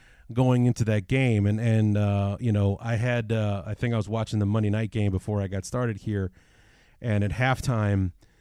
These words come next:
Booger McFarland's trying to tell everybody, "Now listen, don't panic, Rams fans, because the Rams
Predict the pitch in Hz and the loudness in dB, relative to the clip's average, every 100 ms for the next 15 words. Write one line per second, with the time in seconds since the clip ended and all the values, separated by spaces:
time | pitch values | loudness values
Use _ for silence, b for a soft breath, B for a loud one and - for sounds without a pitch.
0 | b b 120 123 123 113 127 127 123 117 | b b 0 4 4 2 2 4 4 4
1 | - 120 110 107 131 110 104 101 104 104 | 2 -2 0 -2 -2 -2 0 0 0 0
2 | 98 - b b 95 101 135 113 98 - | -2 -6 b b -6 -4 -4 -4 -6 -6
3 | - b b b b b b - 113 151 | -14 b b b b b b -4 2 2
4 | 143 165 160 151 127 123 127 127 - 135 | 2 2 2 0 2 2 2 0 -2 0
5 | 127 120 117 - 113 127 107 110 104 120 | 2 2 2 0 0 0 2 2 2 2
6 | 143 139 120 104 | 2 2 2 0